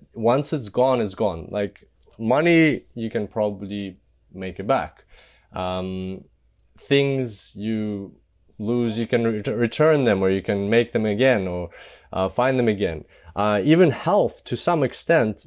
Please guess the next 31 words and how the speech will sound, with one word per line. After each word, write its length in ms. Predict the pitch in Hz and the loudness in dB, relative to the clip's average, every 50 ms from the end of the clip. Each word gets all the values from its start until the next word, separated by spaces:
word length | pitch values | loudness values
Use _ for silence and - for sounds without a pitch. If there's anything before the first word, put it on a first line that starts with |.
| - | -10
you 220 | 123 120 135 139 135 | -4 -2 0 0 0
can 580 | - - 135 135 135 135 131 131 123 123 120 | -2 -4 -4 -2 0 0 2 2 0 0 -2
work 380 | 104 107 117 135 143 135 - - | -2 0 2 2 2 2 0 -2
on 80 | 117 | -2
it 100 | 110 107 | -2 -2
and 180 | 104 104 110 104 | -2 -2 -2 0
get 140 | - 123 113 | 2 2 2
it 100 | 107 90 | 2 -2
back, 360 | 85 85 78 - - - - _ _ - _ _ _ | -4 -6 -6 -8 -12 -18 -20 _ _ -20 _ _ _
but 340 | - 120 113 110 - - - - _ _ _ _ _ _ - | 2 2 2 2 0 -6 -12 -20 _ _ _ _ _ _ -16
time 520 | - - 131 139 135 131 120 113 107 104 | -8 -4 0 0 2 2 2 0 -2 -4
you 140 | 101 98 95 | -6 -8 -10
cannot. 600 | - - - 104 98 101 98 80 - - - - _ _ _ _ _ _ _ _ _ _ | -10 -8 -6 -6 -4 -4 -6 -8 -10 -16 -20 -20 _ _ _ _ _ _ _ _ _ _
And 480 | - 107 107 110 110 110 107 92 - - _ _ _ _ _ _ _ _ _ _ _ _ _ _ _ _ _ _ | -6 -4 -2 -2 -2 -2 -4 -6 -8 -14 _ _ _ _ _ _ _ _ _ _ _ _ _ _ _ _ _ _
once, 440 | - 131 120 131 131 135 135 127 - | -4 0 2 4 4 2 2 -2 -4
when 260 | 135 127 143 156 160 | 0 2 4 4 4
we 80 | 160 151 | 2 0
think 300 | 151 - 170 160 147 143 | 0 0 -2 0 0 2
that 80 | 127 | 2
we've 100 | 127 117 | 2 2
got 160 | 110 123 113 | 4 2 4
a 80 | 113 113 | 4 2
lot 260 | 117 143 175 202 202 | 2 4 4 4 4
of 140 | 190 - - | 2 0 -4
time 520 | - 139 120 113 104 101 98 98 92 - _ _ | -6 -8 -6 -6 -6 -6 -8 -8 -10 -14 _ _
available 360 | 107 107 120 131 131 113 107 101 | -8 -6 -4 -4 -4 -4 -6 -6
to 120 | - - | -6 -6
us, 240 | 101 98 92 - - | -6 -6 -8 -10 -14
we 260 | - - 113 135 139 | -14 -10 -8 -8 -8
kind 240 | - - 151 151 151 | -8 -8 -8 -6 -6
of 200 | 139 123 104 95 | -6 -6 -8 -10